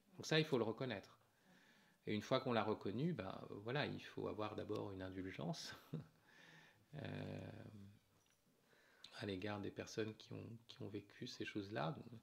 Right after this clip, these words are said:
sentir soi-même finalement le privilège qu'on, enfin, qu'on a eu. Et puis de l'autre côté, ben, savoir que ce sont des personnes qui ont encore plus besoin de douceur, mais qui souvent ne vont même pas le reconnaître.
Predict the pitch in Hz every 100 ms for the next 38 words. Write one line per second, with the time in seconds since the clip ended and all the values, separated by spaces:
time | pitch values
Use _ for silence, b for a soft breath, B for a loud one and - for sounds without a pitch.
0 | B B B B - 101 - 120 113 98
1 | - 101 107 117 113 - 104 101 107 104
2 | - - 101 113 139 139 - 110 113 104
3 | 101 - 101 104 160 - B B B B
4 | B B B B - - 135 117 110 110
5 | 101 - 165 131 - 95 117 156 - -
6 | 104 - 98 98 98 - 151 143 - 95
7 | 92 101 - - - 165 180 123 107 104
8 | 117 110 101 - - 107 104 107 - 120
9 | 127 143 147 110 110 113 127 120 113 110
10 | 117 98 -